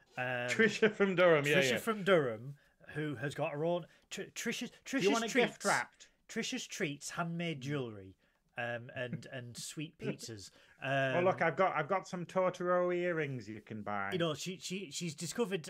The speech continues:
Speaker 1: um, uh, what's it called? Is it P V C plastic?
Speaker 2: <laughs> Yeah.
Speaker 1: A B S plastic.
Speaker 2: <laughs>
Speaker 1: Um, and she's like, "I can do molds." And this is what
Speaker 2: I
Speaker 1: this
Speaker 2: don't know if
Speaker 1: looked
Speaker 2: it was
Speaker 1: like.
Speaker 2: I don't know if it was Trisha or the,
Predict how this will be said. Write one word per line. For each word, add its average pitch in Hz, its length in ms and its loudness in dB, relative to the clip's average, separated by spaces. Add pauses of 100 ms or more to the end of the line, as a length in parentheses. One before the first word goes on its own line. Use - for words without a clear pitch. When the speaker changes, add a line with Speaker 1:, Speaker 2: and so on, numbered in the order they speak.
Speaker 1:
um, 147 580 0 (160)
uh, 123 600 -4
what's 139 200 -10
it 147 60 -18
called? 120 240 -6
Is 127 80 -10
it - 100 -12
P 165 160 -4
V 160 140 -4
C 170 180 -4
plastic? 175 600 -8 (240)
Speaker 2:
<laughs> - 260 -14
Yeah. 208 500 6
Speaker 1:
A 165 60 2
B 175 120 4
S 180 140 0
plastic. 240 560 0
Speaker 2:
<laughs> 208 60 -2 (560)
Speaker 1:
Um, 135 640 2 (140)
and 139 160 -6
she's 135 200 -6
like, 139 160 0
"I 196 140 4
can 190 180 -4
do 135 200 -2
molds." 135 540 -4 (240)
And 143 160 -2
this 165 140 0
is 180 100 -4
what 165 180 2
Speaker 2:
I 208 120 6
Speaker 1:
this 294 120 4
Speaker 2:
don't 311 40 -2
know 311 60 8 (100)
if - 60 2
Speaker 1:
looked - 20 2
Speaker 2:
it 269 80 2
was 214 100 2
Speaker 1:
like. - 120 -6 (520)
Speaker 2:
I 190 160 0
don't 269 160 -2
know 254 140 0
if 185 100 -2
it 185 80 0
was 147 160 -2
Trisha 170 540 -2
or 127 120 -2
the, 123 380 2